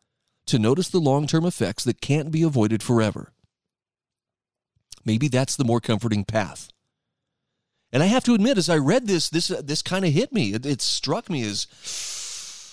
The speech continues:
you know, <sighs> "Okay, Brian, clearly you're against,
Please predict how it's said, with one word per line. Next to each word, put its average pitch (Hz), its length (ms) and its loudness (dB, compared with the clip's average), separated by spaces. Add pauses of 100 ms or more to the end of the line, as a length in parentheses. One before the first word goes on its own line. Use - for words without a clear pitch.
(380)
you 113 100 -4
know, 143 280 -4 (340)
<sighs> - 380 -20
"Okay, 143 320 0
Brian, 127 360 0
clearly 139 380 -2
you're 135 240 0
against, 127 800 -2